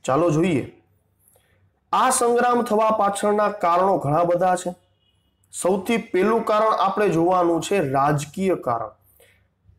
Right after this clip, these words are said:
બરોબર, કયું કારણ? તો કે રાજકીય કારણ.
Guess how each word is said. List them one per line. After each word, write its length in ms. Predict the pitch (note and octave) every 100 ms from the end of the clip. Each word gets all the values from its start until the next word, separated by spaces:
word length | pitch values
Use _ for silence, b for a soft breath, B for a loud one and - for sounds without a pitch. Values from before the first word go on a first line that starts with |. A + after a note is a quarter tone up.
| _ _ _ D#3+
બરોબર, 260 | G#3 G3
કયું 440 | C3 - - G3 G3
કારણ? 360 | F3+ F3+ F#3+ F#3+ - - _
તો 80 | D#3
કે 160 | D3+ C#3+
રાજકીય 680 | C3+ D3+ E3+ D3+ - G#3+
કારણ. 340 | F3 B2 A2+